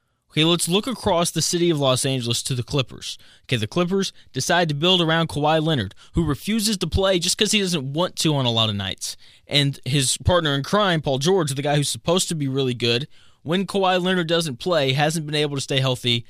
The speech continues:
since the plane landed in Los Angeles.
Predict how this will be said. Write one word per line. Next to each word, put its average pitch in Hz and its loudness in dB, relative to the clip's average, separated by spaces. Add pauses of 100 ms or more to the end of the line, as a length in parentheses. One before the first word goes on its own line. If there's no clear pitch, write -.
(160)
since - -2
the 139 -2
plane 143 0
landed 127 0
in 127 -2
Los 113 0
Angeles. - -4